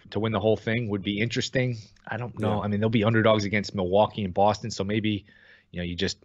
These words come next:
Speaker 1: play it game by game, uh, series by series, and go that way. But that's,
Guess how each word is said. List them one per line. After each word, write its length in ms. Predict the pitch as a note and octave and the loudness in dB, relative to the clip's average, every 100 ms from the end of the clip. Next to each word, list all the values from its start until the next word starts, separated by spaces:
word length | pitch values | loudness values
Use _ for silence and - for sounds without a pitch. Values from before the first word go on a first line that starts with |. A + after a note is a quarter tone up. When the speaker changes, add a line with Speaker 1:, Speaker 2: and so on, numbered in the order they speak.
| - | -20
Speaker 1:
play 280 | - G#2+ G#2 | 0 4 4
it 120 | F#2+ | 2
game 200 | A2 A2 | 0 0
by 100 | G#2 | 2
game, 420 | G2 A2+ A2+ G#2 G#2+ | 0 0 0 -2 -4
uh, 220 | G#2+ F#2+ E2+ | -2 -2 -2
series 360 | - A#2 G#2+ | 0 2 2
by 160 | G2+ G2+ | 0 -4
series, 420 | - A2+ A#2 G2 | -2 -2 -2 -2
and 120 | G#2 | -4
go 160 | G#2+ G2 | -4 0
that 240 | G#2+ G#2+ | 0 0
way. 160 | A#2 A#2 | 0 0
But 220 | G#2+ - | -2 -2
that's, 320 | C#3 - - | -6 -8 -20